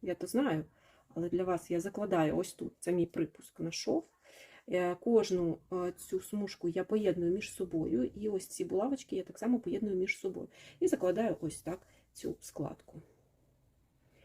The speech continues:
Ось таким чином. Тепер я витягую одну з, можна не витягувати, іншу можна взяти,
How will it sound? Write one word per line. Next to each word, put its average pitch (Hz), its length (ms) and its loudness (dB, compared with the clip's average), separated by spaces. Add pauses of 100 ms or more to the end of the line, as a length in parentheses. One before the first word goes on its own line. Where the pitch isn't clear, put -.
(140)
Ось 247 240 2
таким 202 300 -8
чином. - 360 -12
Тепер 185 220 -6
я 170 140 0
витягую 170 500 -4
одну 202 220 -6
з, - 480 -8
можна 233 240 4
не 151 60 4
витягувати, 165 440 0
іншу 285 260 6
можна 247 240 4
взяти, 220 340 0